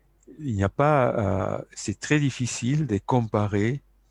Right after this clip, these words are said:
et les présentiels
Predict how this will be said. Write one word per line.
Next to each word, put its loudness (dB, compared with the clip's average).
et -6
les -8
présentiels 0